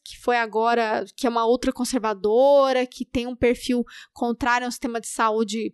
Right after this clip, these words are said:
público, Obamacare, a questão dos, do aborto, que provavelmente vai, pode, pode mudar muito ali a jurisprudência com relação ao aborto nos Estados Unidos, então trazer muitos retrocessos em termos de direitos reprodutivos e tal,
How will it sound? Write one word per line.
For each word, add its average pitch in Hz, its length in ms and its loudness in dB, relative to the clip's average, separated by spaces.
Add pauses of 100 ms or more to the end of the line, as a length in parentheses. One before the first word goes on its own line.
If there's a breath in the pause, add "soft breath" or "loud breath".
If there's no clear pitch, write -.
público, 254 560 2
Obamacare, 240 920 0
a 233 40 -8
questão 240 360 -6
dos, 208 120 -10 (180)
do 220 100 2
aborto, 247 640 2
que - 120 -20
provavelmente 247 640 -2
vai, 240 220 -2 (340 loud breath)
pode, 240 340 0 (500)
pode 254 260 2
mudar 254 400 2
muito 311 500 0
ali 262 680 0
a 226 460 0
jurisprudência 247 1000 -2
com - 100 -8
relação 240 460 -2
ao 226 100 4
aborto 220 360 2
nos 226 100 -6
Estados 220 300 -4
Unidos, 220 420 -2
então 233 180 -2
trazer 240 300 0
muitos 247 240 -4
retrocessos 247 600 -2
em 220 60 -6
termos 226 240 -2
de 190 60 -6
direitos 220 340 0
reprodutivos 220 800 0
e 208 60 -8
tal, 240 280 0